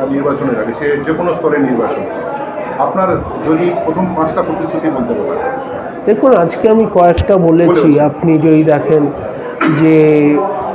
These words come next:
Speaker 2: ফ্যান নে-, আমি একটা কথা যেটা বলা হয়নি, সেটা হচ্ছে যে দেখুন, আজকে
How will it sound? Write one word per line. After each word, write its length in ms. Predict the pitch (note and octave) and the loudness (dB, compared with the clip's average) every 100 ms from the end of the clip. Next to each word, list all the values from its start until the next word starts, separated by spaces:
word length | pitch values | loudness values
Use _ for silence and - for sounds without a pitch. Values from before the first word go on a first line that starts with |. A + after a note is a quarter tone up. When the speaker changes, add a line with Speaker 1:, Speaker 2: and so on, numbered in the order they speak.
| - - G#3 - - - | -8 -6 -6 -6 -8 -4
Speaker 2:
ফ্যান 300 | E3+ E3 E3 | 0 4 4
নে-, 420 | D#3+ D#3+ D#3 D#3 - | 4 4 4 2 0
আমি 240 | D#3 A3 A3+ | 2 4 4
একটা 320 | F#3+ - G#3 | 2 0 2
কথা 220 | G#3+ G3+ G#3 | 2 2 2
যেটা 280 | G3+ G3+ | 4 2
বলা 340 | F#3 E3 F3 F3+ | 4 4 4 2
হয়নি, 520 | D3 D#3 E3 E3 D3 | 4 4 4 4 2
সেটা 340 | C#3+ D3 D#3 | 0 -2 2
হচ্ছে 580 | D#3 D#3 D#3 - D#3+ D3+ | 4 4 2 0 2 2
যে 400 | C#3+ D3+ D3+ C#3+ - - - - - - - - - F3+ | 0 0 2 0 -2 -12 -12 -10 -10 -10 -12 -10 -2 2
দেখুন, 360 | F#3 A3+ G3 | 4 4 6
আজকে 560 | F3+ E3 - G#3 G#3 | 4 2 4 6 6